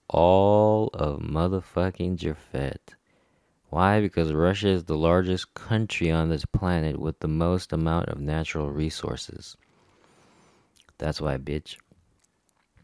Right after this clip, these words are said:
Okay, so this little fucktard's over here. Look, isn't it interesting how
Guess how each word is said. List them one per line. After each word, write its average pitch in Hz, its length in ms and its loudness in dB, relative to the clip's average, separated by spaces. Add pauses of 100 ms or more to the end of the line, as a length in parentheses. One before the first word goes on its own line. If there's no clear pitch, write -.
(300)
Okay, 87 360 -2
so - 200 -6
this 107 420 0
little 113 220 6
fucktard's 73 840 -2
over 71 180 -6
here. 73 360 -8 (800)
Look, 120 180 0
isn't 120 320 2
it 107 140 4
interesting 107 600 0
how 90 420 2